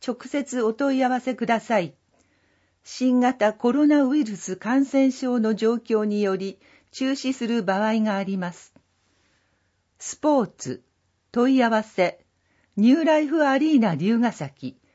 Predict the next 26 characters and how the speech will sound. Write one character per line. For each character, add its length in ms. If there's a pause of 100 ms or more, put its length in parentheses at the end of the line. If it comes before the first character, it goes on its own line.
(220)
電 380
話、 260 (480)
零 340
二 300
九 340
七 420 (320)
六 380
四 320
の 220 (140)
八 360
六 280
七 320
四。 340 (1000)
ニ 160
ュ 120
ー 20
ラ 140
イ 80
フ 180
ア 100
リ 180
ー 20
ナ 140
龍 240
ヶ 120
崎 440